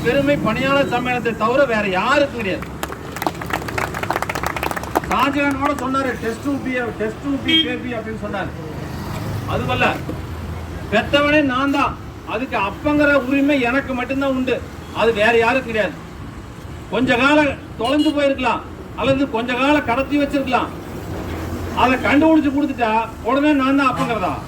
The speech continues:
ஒரு பிள்ளைய காணோம்னா, அதை கண்டுபிடிச்சு, அடையாளத்தை கண்டுபிடிச்சு, "இதான் உன்-, உன்-, உன்னோட பிள்ளை இங்க இருக்குது" அப்படின்னு கண்டுபிடிச்சு போலீஸ் ஸ்டேஷன்ல ஒப்படைச்சா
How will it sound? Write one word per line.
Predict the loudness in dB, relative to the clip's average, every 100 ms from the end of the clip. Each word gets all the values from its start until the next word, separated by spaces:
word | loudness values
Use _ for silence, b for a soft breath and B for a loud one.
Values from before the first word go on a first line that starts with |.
| -12 -10 -10 -10 -12 -10 -10 -10 -10 -10 -6 -6 -4 -4 -4 -4 -4 -4 0 2
ஒரு | 2 2
பிள்ளைய | 4 4 4
காணோம்னா, | 2 2 2 0 0 0 -2 -10 -12 -10 -4
அதை | -2
கண்டுபிடிச்சு, | 0 4 6 6 2
அடையாளத்தை | 2 2 2 0
கண்டுபிடிச்சு, | 0 -2 -2 -2 -2 -2 -6 0
"இதான் | 2
உன்-, | 2 0
உன்-, | -2 -2 -2 0
உன்னோட | 0 0 0
பிள்ளை | 4
இங்க | 4 4
இருக்குது" | 0 2 4 2 -2 -4
அப்படின்னு | -2 -2 0
கண்டுபிடிச்சு | 0 0 0 -2 0
போலீஸ் | 0 2
ஸ்டேஷன்ல | 0 0 0
ஒப்படைச்சா | 2 2 4 2 2